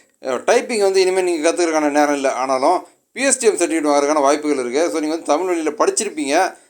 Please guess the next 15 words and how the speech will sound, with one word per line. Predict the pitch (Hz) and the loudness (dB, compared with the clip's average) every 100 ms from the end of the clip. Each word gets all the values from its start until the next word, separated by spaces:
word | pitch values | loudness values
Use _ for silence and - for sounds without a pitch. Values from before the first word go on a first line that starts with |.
| _ | _
ஆனா | - 143 190 | -2 2 4
அது | 170 | 4
பற்றின | 175 175 170 220 196 | 2 0 0 -2 0
உரிய | 185 214 | 2 4
ஆதாரம் | 165 180 226 233 185 143 | 6 4 4 4 2 -2
உங்க | 151 | -6
கையில | 151 165 180 170 | -2 0 2 0
இல்ல, | 160 165 147 | 2 4 4
அதை | 131 151 | 4 0
நீங்க | 151 156 | -2 0
வந்து | 175 | 2
ஆன்லைன்ல | 160 165 147 | 2 2 0
அப்லோட் | 127 190 190 | 0 0 0
பண்ணல | 160 156 151 | -2 -2 -2
அப்படின்னா | 131 127 143 | 0 0 0